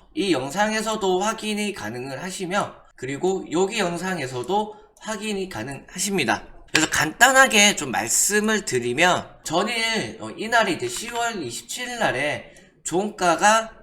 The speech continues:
인-, 이선, 어, 천팔백십 원을 돌파를 하고 지지를 해줬고, 이 검은색 선, 일명 뭐 세력선이라고도 하는 건데, 이 선이 상승을 하고 있었고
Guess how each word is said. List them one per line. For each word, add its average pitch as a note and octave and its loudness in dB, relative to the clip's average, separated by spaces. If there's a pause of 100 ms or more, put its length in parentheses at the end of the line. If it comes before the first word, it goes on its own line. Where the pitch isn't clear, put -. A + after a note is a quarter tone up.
인-, F#3+ -6
이선, F3 -2 (340)
어, A#2 -8
천팔백십 A3+ -4
원을 A3 -4
돌파를 F#3 -2
하고 A3 -6 (340)
지지를 E3 0
해줬고, - 0 (260)
이 D3 -6
검은색 A3 -4
선, A2 -8 (340)
일명 G3+ -2
뭐 D3+ -4
세력선이라고도 F#3 2
하는 G3 0
건데, D#3 -2 (320)
이 G#3 -4
선이 G#3+ -2
상승을 A3+ -6
하고 F#3+ 2
있었고 - -6